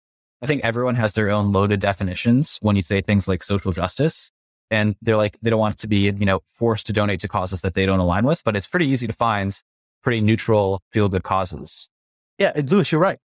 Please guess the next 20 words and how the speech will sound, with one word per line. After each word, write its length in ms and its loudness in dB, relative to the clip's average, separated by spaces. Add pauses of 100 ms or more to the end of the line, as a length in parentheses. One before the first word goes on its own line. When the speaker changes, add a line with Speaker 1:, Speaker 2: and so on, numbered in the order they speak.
(340)
Speaker 2:
And 160 -2
I 100 0
went 160 -4
through 100 2
that 160 0
same 220 2
challenge. 560 -4 (540)
So, 100 0
m-, 160 0
so 240 2
the, 140 0
this 180 0
whole 200 2
idea 360 2
of 80 -2
voting 380 2
came 500 -2 (460)
post 280 -2
George 280 0
Floyd, 340 -2